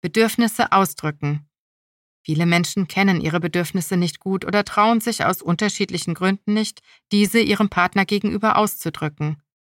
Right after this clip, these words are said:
Dahinter stehen oft die Fragen: „Darf ich das? Bin ich so viel wert?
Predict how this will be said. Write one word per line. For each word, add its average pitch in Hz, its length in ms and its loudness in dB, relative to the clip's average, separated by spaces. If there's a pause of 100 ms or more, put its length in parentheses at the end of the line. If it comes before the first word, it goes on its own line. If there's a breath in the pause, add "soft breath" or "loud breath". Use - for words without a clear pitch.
(340)
Dahinter 185 520 2
stehen 190 320 0
oft - 240 0
die 185 80 -2
Fragen: 175 560 0 (420)
„Darf 151 220 -4
ich - 180 -6
das? - 360 -4 (340)
Bin 214 160 2
ich - 140 -4
so 190 100 -4
viel 170 280 -2
wert? 196 380 -2